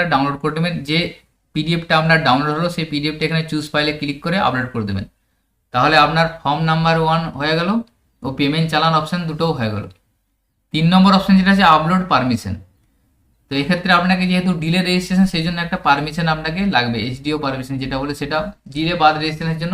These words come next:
পারমিশন। তো আপলোড পারমিশনটা আপনারা কীভাবে অ্যাপ্লাই করবেন বা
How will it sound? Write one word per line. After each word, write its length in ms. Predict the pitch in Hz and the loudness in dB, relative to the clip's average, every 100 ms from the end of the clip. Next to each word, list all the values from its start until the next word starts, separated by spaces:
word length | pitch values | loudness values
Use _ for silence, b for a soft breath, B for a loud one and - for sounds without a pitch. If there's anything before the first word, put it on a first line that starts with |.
| 190 | -2
পারমিশন। 380 | 135 120 113 101 - _ _ _ _ _ _ | 0 0 0 -2 -8 _ _ _ _ _ _
তো 40 | 151 123 | 2 4
আপলোড 260 | 139 165 170 | 4 2 0
পারমিশনটা 420 | 170 165 160 170 165 | 2 2 0 2 2
আপনারা 220 | 165 170 160 | 2 0 -2
কীভাবে 280 | 160 156 165 160 135 | -2 0 -2 -4 -4
অ্যাপ্লাই 260 | 139 151 151 | -2 -2 -2
করবেন 240 | 156 151 | -4 -4
বা 60 | 156 | -6